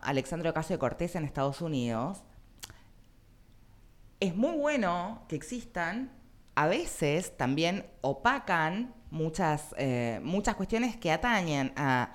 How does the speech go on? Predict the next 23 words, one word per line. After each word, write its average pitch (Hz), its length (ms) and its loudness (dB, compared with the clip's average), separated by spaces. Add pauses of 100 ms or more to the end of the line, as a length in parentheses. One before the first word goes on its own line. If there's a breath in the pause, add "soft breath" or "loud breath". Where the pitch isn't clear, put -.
(300 loud breath)
esas 220 300 2
minorías 202 560 0
también, 240 600 2
o 135 120 2
a 156 40 4
esos 180 180 -2
sectores 220 460 0
vulnerables 185 520 0
también, 202 480 2 (380 loud breath)
que 156 260 6
por 156 240 4
no 247 120 4
sentirse 185 840 0 (440)
comple-, 165 420 0
o 139 140 -2
por 165 180 0
no 240 80 4
adherir 277 380 0
completamente 208 580 0
a - 20 4
la 139 140 4
perspectiva 151 580 0
que - 360 2